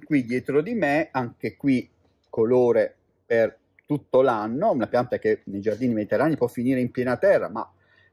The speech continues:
può essere anche curata in un bel vaso, in una veranda, in, in un patio, eh, è un'euforbia lomi,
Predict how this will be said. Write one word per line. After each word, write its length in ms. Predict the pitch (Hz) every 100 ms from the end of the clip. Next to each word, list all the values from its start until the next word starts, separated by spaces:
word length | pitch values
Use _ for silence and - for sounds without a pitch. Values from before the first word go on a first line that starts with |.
| -
può 120 | 104
essere 340 | 107 - 101
anche 280 | 110 113 110
curata 420 | - 110 117 110 107
in 40 |
un 100 | 107
bel 180 | 110 104
vaso, 400 | 98 117 113 101
in 60 |
una 120 | 101 101
veranda, 680 | 98 104 120 110 104 104
in, 200 | 98 98 - - - -
in 140 | 107
un 160 | 107 -
patio, 800 | 113 127 120 - 113 104 101 - _ _
eh, 720 | - 107 104 98 98 95 92 -
è 180 | 175 -
un'euforbia 840 | 160 185 - 120 113 107 110 104 -
lomi, 600 | 131 117 101 101 110